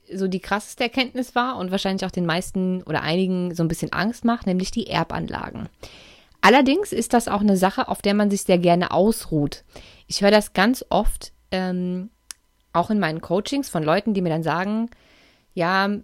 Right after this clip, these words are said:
äh, ich habe jetzt eine Schilddrüsenunterfunktion, aber es ist bestimmt eine Erbanlage, weil meine Mutter hat das auch.“ So.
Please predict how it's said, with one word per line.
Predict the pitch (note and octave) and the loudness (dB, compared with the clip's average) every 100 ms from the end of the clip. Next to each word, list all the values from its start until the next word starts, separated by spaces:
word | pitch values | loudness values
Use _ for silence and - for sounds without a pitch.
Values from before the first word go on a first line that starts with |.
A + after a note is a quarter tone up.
| _ _ | _ _
äh, | - F3+ F3+ | -6 -4 -2
ich | G#3 | -4
habe | G#3 | -4
jetzt | G3+ | -4
eine | F3+ | 0
Schilddrüsenunterfunktion, | A3+ B3 A#3 G#3+ A3 G#3+ G#3+ - G#3+ | 0 0 -2 -2 -4 -2 -4 -2 -4
aber | G#3+ G3 A3 A3+ | -2 0 2 2
es | G#3+ | 0
ist | - | -4
bestimmt | - A3+ | -6 -6
eine | G3+ | -4
Erbanlage, | G3+ G#3+ G#3+ G3 F#3+ F#3+ | -2 0 0 2 0 0
weil | F#3 | 0
meine | F#3 G3 | 0 -2
Mutter | F3+ F3 | -2 -4
hat | E3+ | -4
das | D3 - | -8 -12
auch.“ | _ _ _ _ _ _ _ _ | _ _ _ _ _ _ _ _
So. | D3 B2+ | -6 -6